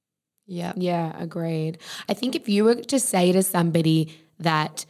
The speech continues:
Speaker 2: might not engage in these conversations, that wants to start, what do you think the number one question that they should be asking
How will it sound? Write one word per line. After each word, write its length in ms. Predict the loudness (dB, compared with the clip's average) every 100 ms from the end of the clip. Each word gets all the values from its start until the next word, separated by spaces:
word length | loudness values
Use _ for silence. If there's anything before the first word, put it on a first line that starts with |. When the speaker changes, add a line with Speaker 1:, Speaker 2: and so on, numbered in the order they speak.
| _ _ _ _ _ -4
Speaker 2:
might 340 | 2 4 4
not 140 | 4 6
engage 300 | 6 4 4
in 80 | 4
these 140 | 2
conversations, 600 | 2 2 2 2 2 0
that 120 | -2 0
wants 280 | -2 -2
to 120 | -2 -2
start, 580 | -2 0 2 2 0
what 260 | 0 2 2
do 80 | 2
you 40 |
think 160 | 2 2
the 80 | 4
number 420 | 4 4 2 2
one 340 | 2 2 2
question 560 | -2 -2 -2 -2 -2 -2
that 160 | 0
they 120 | 0 -2
should 280 | -2 -6
be 180 | -2 -2
asking 680 | 0 0 0 -2 -2 -2 -2